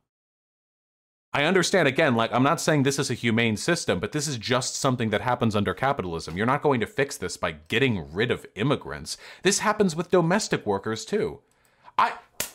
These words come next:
when I worked for a mall as security, I watched people train their replacements. I watched white people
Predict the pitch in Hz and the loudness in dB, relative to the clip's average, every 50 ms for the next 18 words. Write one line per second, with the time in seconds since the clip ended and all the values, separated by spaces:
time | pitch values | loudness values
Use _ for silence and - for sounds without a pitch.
0 | - - - - 180 208 208 214 262 262 208 160 147 196 285 277 - - - - | -20 -16 -4 2 2 4 6 6 6 4 4 2 4 4 4 4 4 0 -2 2
1 | 196 190 180 165 156 156 208 269 247 175 143 127 143 143 - - 160 - - 247 | 4 6 6 6 4 4 4 4 6 4 4 2 2 2 0 -2 -2 0 2 2
2 | 294 294 262 175 135 120 - - 208 254 247 190 147 127 131 180 247 294 311 - | 2 4 4 2 2 0 2 2 2 2 4 2 0 2 4 4 4 4 4 2
3 | - - - - 165 135 - 117 117 - - 135 120 113 107 101 104 107 101 - | -2 -2 0 0 0 2 2 2 0 2 2 2 2 2 4 4 4 2 2 0
4 | - 101 90 85 - - 80 76 73 - - - - - - - 254 254 214 240 | -2 -4 -4 -4 -4 -6 -8 -8 -8 -10 -12 -12 -12 -2 0 0 2 4 4 4
5 | 247 233 - - - - 113 113 117 190 262 269 - - - 120 101 - - 85 | 4 4 4 0 -4 -4 -8 0 2 2 2 2 -2 -6 -6 -6 -6 -4 -2 -2
6 | 110 151 160 - | 0 -2 -2 -4